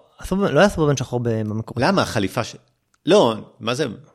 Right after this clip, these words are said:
Speaker 2: הוא לא היה שחור ב-, בסופרמן שלוש?
Speaker 1: לא, החליפה שלו התלכלכה, כי הסופרמן, אבל זה היה סופרמן רע, זה היה סופרמן רע כי הוא,
Speaker 2: נכון,
Speaker 1: הוא
Speaker 2: אבל גם
Speaker 1: נחשף
Speaker 2: פה יש אותו דבר, יש
Speaker 1: לקריפטונייט
Speaker 2: סופר-,
Speaker 1: אדום.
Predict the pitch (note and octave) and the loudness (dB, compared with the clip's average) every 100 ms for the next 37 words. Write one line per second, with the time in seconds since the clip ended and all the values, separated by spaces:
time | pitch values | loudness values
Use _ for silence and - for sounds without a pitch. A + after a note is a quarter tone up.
0 | _ _ _ _ G#2 F2+ B2+ D3 B2 - | _ _ _ _ -6 2 4 4 0 -4
1 | A2 B2+ C#3 A#2+ A2 G#2 G2 - - A#2+ | -6 -2 0 0 -2 -2 -6 -8 -8 -8
2 | G2+ - G#2 D3+ A#3 D3+ B2+ G#2+ - B2 | -8 -8 -8 -8 -2 2 2 0 -6 -4
3 | F3+ F3+ E3 - - A#2 - A#2+ - - | -2 0 -2 -2 -6 -6 -6 -8 -12 -10
4 | G#2+ E3 D#3 C3 - A#2+ C3+ - D#3 C3+ | -8 -4 -2 -2 -4 -2 0 2 2 2
5 | B2 C3+ G#2+ A2 C3 D3+ C3+ B2 D#3+ - | 2 0 0 -2 -2 -2 0 0 0 0
6 | B2+ A#2 F#3 A#3+ D#3 A#2+ A#2 F3 F#3 B3+ | 0 2 4 4 6 4 4 6 6 6
7 | D3 - C3 D3 C#3+ A#3 C#3 D3+ E3 D3+ | 4 2 0 2 4 4 4 4 4 4
8 | C#3+ C#3 D#3+ C#3 | 4 4 4 4